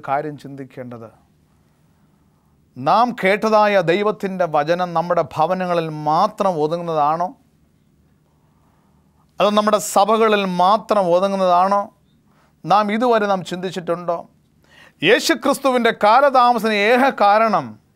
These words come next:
ഞാനും നിങ്ങളും തന്നെയാണ്. നാം ലോകത്ത്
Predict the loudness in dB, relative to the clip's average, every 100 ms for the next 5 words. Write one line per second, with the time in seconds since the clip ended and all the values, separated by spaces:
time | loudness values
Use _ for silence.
0 | _ _ _ _ _ _ _ _ _ _
1 | _ _ -20 -4 0 2 0 -2 -4 -2
2 | -2 -2 -4 -6 -12 -14 -18 _ _ _
3 | _ _ _ _ _ _ _ _ _ _
4 | _ _ _ _ -8 2 2 4 2 4
5 | 4 2 0 2